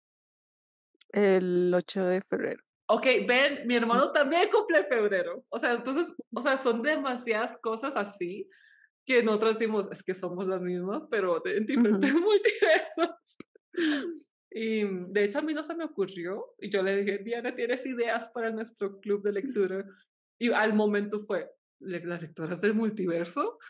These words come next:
Speaker 2: Y yo,
Speaker 1: <laughs>
Speaker 2: "¿Cómo no se me ocurrió?". <laughs>
Speaker 1: Porque yo estaba, pues, "Vamos a hacer algo las dos". Y yo, pues, siempre hemos tenido eso del multiverso. Y yo,
Speaker 2: Ujú.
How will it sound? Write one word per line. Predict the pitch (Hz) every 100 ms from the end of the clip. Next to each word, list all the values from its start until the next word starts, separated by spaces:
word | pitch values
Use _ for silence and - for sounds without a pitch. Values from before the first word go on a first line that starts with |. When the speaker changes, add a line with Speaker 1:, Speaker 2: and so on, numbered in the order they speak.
| -
Speaker 2:
Y | 247 302
yo, | 349 160 160 - _ _
Speaker 1:
<laughs> | 320 294 269
Speaker 2:
"¿Cómo | 202 180 185
no | 185
se | 180
me | 175
ocurrió?". | 175 - 160 160 - - -
<laughs> | 294 311 427 - - _ _ _ - -
Speaker 1:
Porque | 214 226 208
yo | 202
estaba, | 196 190 190
pues, | - 190 - - - - _ _ _ _ _ _ _
"Vamos | 190 220 233
a | 269
hacer | - 208
algo | 180 190
las | 202 220
dos". | - 202 202
Y |
yo, | 185 185
pues, | 202
siempre | - - 214 196 196
hemos | 202 226
tenido | 233 196 185
eso | 175
del | 190 190 185
multiverso. | 247 180 170 160 147 196 269
Y | 277
yo, | 240
Speaker 2:
Ujú. | 214